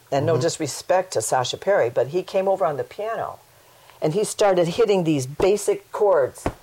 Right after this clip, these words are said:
Speaker 1: like this.
Speaker 2: Locking you in.
Speaker 1: And, yeah, and Junie said, and ex-, you know, I guess we, you know, we can say what we, you know, we're not edited here.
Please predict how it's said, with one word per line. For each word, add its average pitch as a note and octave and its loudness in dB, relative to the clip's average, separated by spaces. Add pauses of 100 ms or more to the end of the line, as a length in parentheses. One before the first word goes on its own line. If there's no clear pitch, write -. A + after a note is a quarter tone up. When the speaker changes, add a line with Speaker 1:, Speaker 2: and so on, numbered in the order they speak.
(320)
Speaker 1:
like C#3+ 0
this. F3+ 0 (180)
Speaker 2:
Locking G#2 0
you G2 -2
in. F#2 -4 (200)
Speaker 1:
And, F#3 0
yeah, F#3+ 2
and E3 -2
Junie G3+ 0
said, C#3 0
and C#3+ -2
ex-, C#3+ -2 (180)
you E3 0
know, B2 2
I C3 2
guess E3 0
we, D3+ 0
you C3+ -2
know, A2+ 2
we C#3+ -8
can - 0
say C3+ 0
what B2+ 2
we, A#2 -8 (240)
you C#3+ -6
know, B2 -6
we're C3+ -2
not B2+ 2
edited B2 0
here. A2 -4